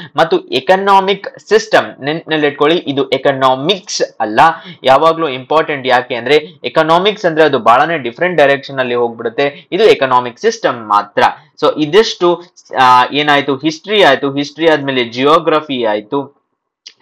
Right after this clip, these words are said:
ಜಿಯೋಗ್ರಫಿ ಆದ ಮೇಲೆ ನಮಗೆ, ಆ, ಪಾಲಿಟಿ ಆಯ್ತು, ಯಾವ್ದ್ರಲ್ಲಿ, ಪೇಪರ್ ಒನ್ ಅಲ್ಲಿ. ಅದಾದ ಮೇಲೆ ಎಕಾನಮಿ ಆಯ್ತು. ಓಕೆ,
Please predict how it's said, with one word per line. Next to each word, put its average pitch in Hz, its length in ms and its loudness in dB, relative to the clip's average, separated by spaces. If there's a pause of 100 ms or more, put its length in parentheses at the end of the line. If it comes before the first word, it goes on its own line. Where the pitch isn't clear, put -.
ಜಿಯೋಗ್ರಫಿ 156 680 2
ಆದ 127 160 4
ಮೇಲೆ 165 720 -2
ನಮಗೆ, 123 560 -2 (300)
ಆ, 113 440 4 (480)
ಪಾಲಿಟಿ 160 580 2
ಆಯ್ತು, 110 640 -6 (560)
ಯಾವ್ದ್ರಲ್ಲಿ, 123 500 0
ಪೇಪರ್ 117 360 -4
ಒನ್ 165 180 0
ಅಲ್ಲಿ. 120 240 -4
ಅದಾದ 123 360 2
ಮೇಲೆ 117 600 -6 (100)
ಎಕಾನಮಿ 123 960 -2
ಆಯ್ತು. 95 560 -12
ಓಕೆ, 175 500 -6